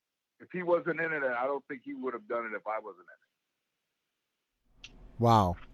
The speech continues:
Speaker 2: That's, that's powerful. Wha-, is that based on your relationship? How did, how did that relationship start?
Speaker 1: Um, you know,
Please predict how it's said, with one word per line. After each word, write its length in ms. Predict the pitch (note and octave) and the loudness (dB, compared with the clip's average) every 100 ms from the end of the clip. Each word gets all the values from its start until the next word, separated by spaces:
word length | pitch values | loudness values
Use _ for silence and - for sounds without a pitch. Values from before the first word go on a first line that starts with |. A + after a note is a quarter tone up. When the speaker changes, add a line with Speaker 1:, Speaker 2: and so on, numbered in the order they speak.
| - | -2
Speaker 2:
That's, 240 | C3+ D3 - | 6 8 12
that's 200 | E3+ - | 10 12
powerful. 520 | D3+ F#3 G#3 G#2+ E2 - - | 12 12 10 4 2 -4 -6
Wha-, 200 | C3 D3 | 2 4
is 200 | C#3 B2 | 6 8
that 240 | D3+ D3 - B2+ A2+ | 10 8 2 2 8
based 260 | D3 - | 8 10
on 160 | D3 C3 | 10 10
your 140 | B2+ | 10
relationship? 760 | B2 B2 C3+ D3 F3 B2 G2 F#2 | 8 8 8 8 6 8 6 2
How 300 | F#2+ C#3 C#3+ | 4 6 6
did, 240 | B2+ A#2 | 4 0
how 180 | B2 D3 | 6 6
did 100 | C3+ | 8
that 140 | B2+ | 8
relationship 400 | B2+ B2+ A#2+ A#2 | 8 4 4 0
start? 360 | - C#3 D3 - - - - - - - - - - - - - - - - - - - - - - - | 4 6 6 4 -8 -20 -20 -20 -20 -20 -20 -20 -20 -20 -20 -20 -20 -20 -20 -20 -20 -20 -20 -20 -20 -4
Speaker 1:
Um, 320 | D3 D#3+ E3+ | 0 0 0
you 100 | G3 | -2
know, 140 | A#3 | -2